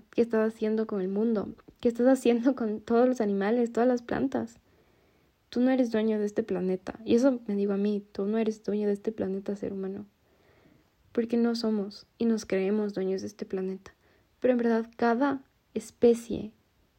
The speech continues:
cada animalito, cada plantita, cada insectito tiene el mismo derecho que nosotros en est-, de vivir en este planeta. Y nosotros tenemos em-, que empezar a convivir y saber cómo hacerlo.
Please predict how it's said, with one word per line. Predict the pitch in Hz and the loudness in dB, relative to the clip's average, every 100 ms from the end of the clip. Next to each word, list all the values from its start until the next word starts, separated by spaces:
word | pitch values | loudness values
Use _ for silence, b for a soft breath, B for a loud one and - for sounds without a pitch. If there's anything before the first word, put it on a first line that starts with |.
| _ | _
cada | - 233 233 247 240 B B B B B B | 0 2 4 2 0 B B B B B B
animalito, | 262 254 247 233 240 254 226 214 | 2 4 6 6 4 4 2 2
cada | 233 240 240 | 2 2 2
plantita, | 214 214 220 240 240 208 208 | -2 -2 -2 -4 -2 -4 -2
cada | 214 226 | 0 2
insectito | 233 233 208 - 247 262 - 240 233 - _ _ _ _ _ _ | 0 0 -4 -2 0 2 4 4 2 -14 _ _ _ _ _ _
tiene | 226 220 214 | 0 2 2
el | |
mismo | 208 214 226 233 | 2 0 0 -2
derecho | 202 202 202 | -2 -2 -4
que | 220 | -8
nosotros | 196 185 214 208 214 214 | -8 -8 -8 -6 -8 -6
en | 208 | -6
est-, | 196 - _ _ _ 220 | -6 -10 _ _ _ -2
de | |
vivir | 208 202 208 | 0 2 2
en | 196 | 0
este | 190 - | -2 -8
planeta. | 196 190 190 196 - b b b b | -6 -6 -6 -12 -18 b b b b
Y | 233 | 0
nosotros | 233 208 233 | 2 2 2
tenemos | 220 208 | 2 0
em-, | 214 202 | 0 -2
que | - | -2
empezar | 202 196 196 220 220 | -2 -4 -2 0 0
a | 202 | 0
convivir | - 214 208 190 214 220 - | -2 -2 0 0 0 -2 -4
y | |
saber | 202 202 190 190 | -6 -4 -4 -4
cómo | 196 190 | -4 -4
hacerlo. | 180 - 196 190 | -6 -4 -4 -6